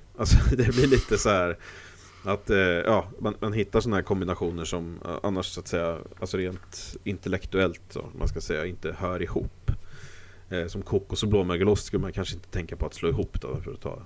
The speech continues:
det exemplet igen. Utan, eh, det kan, det kan finnas, det fin-, finns jättemånga såna exempel då, men att saker faktiskt passar. Men här har man istället gått åt he-, helt andra hållet och, eh, ja,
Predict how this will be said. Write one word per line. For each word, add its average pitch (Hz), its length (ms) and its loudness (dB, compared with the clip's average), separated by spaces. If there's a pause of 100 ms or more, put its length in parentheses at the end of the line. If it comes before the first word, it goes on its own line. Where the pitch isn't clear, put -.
det - 120 0
exemplet - 440 -4
igen. 85 240 -10
Utan, 87 320 -2
eh, 85 240 -4 (160)
det 98 100 -2
kan, 104 140 -2
det 104 60 0
kan 113 120 0
finnas, 95 300 -6
det 90 140 -2
fin-, 85 260 -2
finns 92 140 -6
jättemånga 92 360 -4
såna 82 300 -4 (480)
exempel 85 320 -8
då, 95 60 0
men 92 140 -4
att 87 140 -6
saker 92 240 -4
faktiskt - 380 -4
passar. 92 280 0
Men 87 120 -4 (380)
här 117 160 6
har 143 80 6
man 160 120 2
istället 104 360 4
gått 90 300 -2
åt - 100 -10 (240)
he-, 117 280 4
helt 151 300 6
andra 87 200 0
hållet 82 460 -4 (380)
och, - 360 0
eh, 85 440 2 (880)
ja, 110 180 2